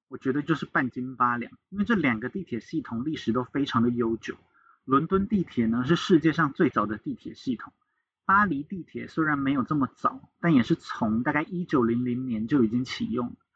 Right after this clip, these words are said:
所以在长时间的使用之下，巴黎跟伦敦的地铁啊，都有一种破破旧旧的感觉。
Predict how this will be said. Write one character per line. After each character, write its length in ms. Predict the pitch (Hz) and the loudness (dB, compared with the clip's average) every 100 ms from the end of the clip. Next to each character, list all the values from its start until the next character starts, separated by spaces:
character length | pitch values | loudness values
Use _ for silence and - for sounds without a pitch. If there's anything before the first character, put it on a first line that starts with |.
| _ _ _ _ | _ _ _ _
所 140 | - | 2
以 40 | 190 | 4
在 180 | 214 196 | 2 -4
长 300 | - 143 151 | -2 -2 0
时 180 | 151 | -2
间 220 | 135 160 165 | 0 0 0
的 60 | |
使 240 | 139 - 117 | -4 0 2
用 200 | 147 127 | 2 0
之 140 | 127 | -2
下， 380 | 127 139 123 - _ _ _ _ _ | 0 0 -2 -6 _ _ _ _ _
巴 200 | 180 185 | 2 2
黎 220 | 170 139 | 2 -4
跟 160 | 151 165 | -6 -6
伦 200 | 143 131 | -6 -6
敦 160 | 151 | -6
的 80 | 147 | -8
地 240 | 131 165 127 | -8 -8 -10
铁 220 | - 123 | -12 -14
啊， 200 | 107 - | -14 -6
都 80 | - | 2
有 160 | 151 139 | 2 4
一 40 | |
种 140 | 131 113 | 2 0
破 180 | - 147 | 0 -2
破 180 | 165 | -2
旧 180 | 143 151 | 4 4
旧 200 | 123 139 | 6 4
的 80 | 113 | 2
感 180 | - - - | -4 -12 -16
觉。 160 | - | -20